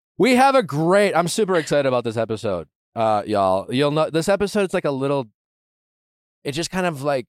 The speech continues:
really worked out. It's a little different because you're gonna notice that every one of our calls, it was very much a Techie Office Hours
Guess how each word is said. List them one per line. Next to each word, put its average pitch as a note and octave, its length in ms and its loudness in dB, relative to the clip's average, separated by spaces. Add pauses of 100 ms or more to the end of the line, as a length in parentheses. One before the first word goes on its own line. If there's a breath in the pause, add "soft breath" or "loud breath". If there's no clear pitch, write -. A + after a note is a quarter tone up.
(140)
really D3+ 320 -2
worked C3 320 -2
out. A#2+ 300 2
It's - 160 -6
a C3+ 60 -2
little C#3 220 -2
different A#2 520 -4
because A2+ 280 -6
you're A2+ 100 -10
gonna B2 140 -6
notice A#2+ 500 -4
that A2+ 180 -4
every A#2 240 -4
one A#2+ 160 -2
of A2 80 -2
our G2+ 140 -2
calls, F2 720 -4 (100)
it D3 160 -4
was D#3+ 140 -2
very F3+ 220 0
much G3+ 160 -2
a B2 80 -6
Techie C3 420 -6
Office G#2 380 -4
Hours E2+ 500 -4